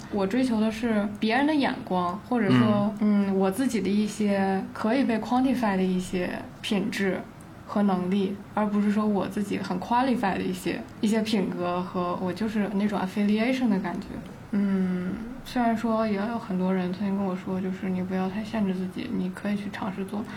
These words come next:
Speaker 1: 但是吧，你要是让我真的工作去做 production，我真的很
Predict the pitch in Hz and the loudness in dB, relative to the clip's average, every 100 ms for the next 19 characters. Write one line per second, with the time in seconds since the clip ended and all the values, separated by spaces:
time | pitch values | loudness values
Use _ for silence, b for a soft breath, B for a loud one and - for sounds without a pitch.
0 | B - 262 247 214 - - 247 214 208 | B -2 2 4 2 -2 -2 0 0 0
1 | 196 190 - 196 202 202 208 214 220 220 | -2 -2 -2 -2 0 0 0 0 0 2
2 | 214 196 - - - - - - 220 226 | 2 0 0 -2 -4 -8 -8 -2 2 4
3 | 226 202 202 208 208 196 196 190 202 196 | 4 2 2 2 2 0 -2 -2 -2 -2
4 | 185 185 185 190 - 190 - - 196 190 | -4 -4 -4 -6 -8 -8 -8 -6 -4 -4
5 | 196 233 233 208 196 - 208 | -2 0 2 0 -2 -4 -4